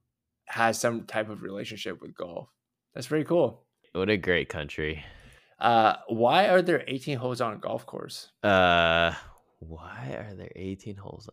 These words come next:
Speaker 2: I feel like I knew this at one point. Um, it had something to do with, like, the amount of time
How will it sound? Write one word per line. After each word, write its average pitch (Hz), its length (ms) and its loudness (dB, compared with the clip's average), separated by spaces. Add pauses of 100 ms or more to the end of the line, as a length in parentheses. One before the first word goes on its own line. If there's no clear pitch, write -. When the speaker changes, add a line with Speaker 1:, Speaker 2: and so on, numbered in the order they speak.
Speaker 2:
I 101 120 -16
feel - 200 -6
like 147 160 0
I 101 140 8
knew 90 240 2
this 82 240 0
at - 120 -2
one 82 220 -4
point. 82 480 -4 (720)
Um, 82 800 -2 (1400)
it 98 140 0
had 101 380 2
something 117 400 2
to 101 120 2
do 98 340 4
with, 90 340 0
like, 85 460 -2
the 90 160 2
amount 87 480 2
of 85 180 -4
time 82 680 -4